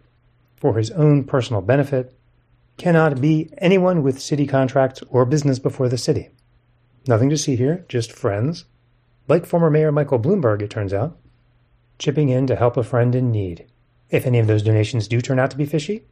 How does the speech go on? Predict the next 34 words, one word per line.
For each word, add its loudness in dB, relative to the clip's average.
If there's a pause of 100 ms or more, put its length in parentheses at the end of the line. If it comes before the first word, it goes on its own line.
(380)
presumably 0
Mayor 2
Adams 0
can -2
raise 2
more 2
donations -4 (500)
to -10
defend -2
himself 2
against 0
whatever 0
charges -2
may -2
arise. -4 (560)
And 2
on 2
page 0
A 0
two, 0
the -4
Times -2
does 0
one 0
of -2
its -4
quasi-stories 0
looking -2
at -6 (180)
the -10
paper's 0
own 0
internal -4
business, 0